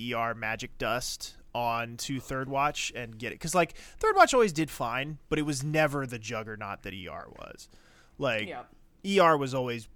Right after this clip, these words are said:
Speaker 1: top five in the ratings, even after it started to slip. It was always way, way up there.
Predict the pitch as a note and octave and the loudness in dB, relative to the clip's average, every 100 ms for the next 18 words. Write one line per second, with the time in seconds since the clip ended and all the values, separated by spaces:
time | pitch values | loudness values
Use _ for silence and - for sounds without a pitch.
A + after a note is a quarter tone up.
0 | - - D#3 C3+ - C3+ A#2 A2+ A2 G#2 | -10 -4 0 0 0 -2 0 0 -2 -8
1 | - A#2+ G#2+ G#2 A2 G#2 A2 - D#3+ C3+ | -12 -10 -8 -6 -6 -6 -8 -6 -4 -2
2 | A#2 A2+ A2 - B2 G2 F2+ - - E2+ | -4 -6 -10 -10 -8 -8 -10 -12 -12 -10
3 | B1+ - - - - - B2 A#2 A2+ A2 | -10 -12 -20 -20 -16 -8 -6 -6 -6 -6
4 | G#2+ G2+ - - - C#3 A#2+ C3+ C#3 A#2 | -6 -8 -12 -14 -20 -16 -6 0 0 2
5 | G#2 F#2 F2+ - D2 E2+ - | -2 -4 -8 -10 -10 -10 -12